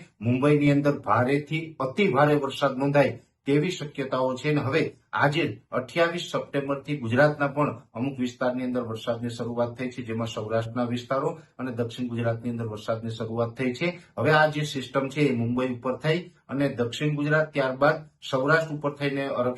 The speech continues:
સાગરમાં પશ્ચિમ દિશામાં આગળ જવાની છે, જેની અંદર આજે અઠ્યાવીસ તારીખથી લઈને બે ઓક્ટોબર વચ્ચે જે વરસાદ નોંધાશે, જેની અંદર સૌથી વધુ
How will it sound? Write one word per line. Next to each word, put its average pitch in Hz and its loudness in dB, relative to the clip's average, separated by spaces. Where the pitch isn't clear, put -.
સાગરમાં 120 -2
પશ્ચિમ 113 -6
દિશામાં 113 -2
આગળ 110 -4
જવાની 135 0
છે, 127 -2
જેની 143 2
અંદર 156 2
આજે 127 -2
અઠ્યાવીસ 156 0
તારીખથી 131 -4
લઈને 127 -4
બે 139 6
ઓક્ટોબર 123 -4
વચ્ચે 120 -6
જે 117 -2
વરસાદ 113 -4
નોંધાશે, 117 2
જેની 151 0
અંદર 156 -4
સૌથી 147 0
વધુ 127 0